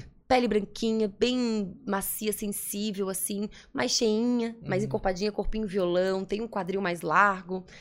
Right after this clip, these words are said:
Speaker 1: tem olhos largos, normalmente vai ter um olho mais claro, um cabelo mais claro, cabelo grosso, aquele cabelo bom, sabe?
Speaker 2: Uhum,
Speaker 1: Aquela
Speaker 2: uhum.
Speaker 1: pele oleosa, gostosa também. Esse é o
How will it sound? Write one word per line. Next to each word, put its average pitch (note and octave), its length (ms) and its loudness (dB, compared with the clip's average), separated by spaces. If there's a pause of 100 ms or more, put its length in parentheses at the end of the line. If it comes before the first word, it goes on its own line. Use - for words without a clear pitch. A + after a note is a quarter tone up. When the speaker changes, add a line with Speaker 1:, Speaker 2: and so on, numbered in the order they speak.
(100)
Speaker 1:
tem G#3 180 2
olhos G3 520 4
largos, F#3 460 0
normalmente A#3 320 -2
vai G#3 80 0
ter G#3 100 -2
um G3 80 0
olho G3 160 0
mais F#3 220 -2
claro, F#3 400 0
um F#3 40 -6
cabelo F#3 400 -4
mais G3 220 -6
claro, F#3 420 -6 (120)
cabelo G3+ 280 -2
grosso, F3+ 380 -4
aquele F3+ 160 -10
cabelo F#3 260 -4
bom, F#3 460 -2
sabe? D#3+ 460 -4
Speaker 2:
Uhum, - 320 -6
Speaker 1:
Aquela C3 180 -4
Speaker 2:
uhum. B2+ 60 -4
Speaker 1:
pele F#3 260 2
oleosa, F3+ 460 2
gostosa F3 520 -2
também. E3+ 420 -4 (520)
Esse - 220 0
é - 20 6
o C#4 60 0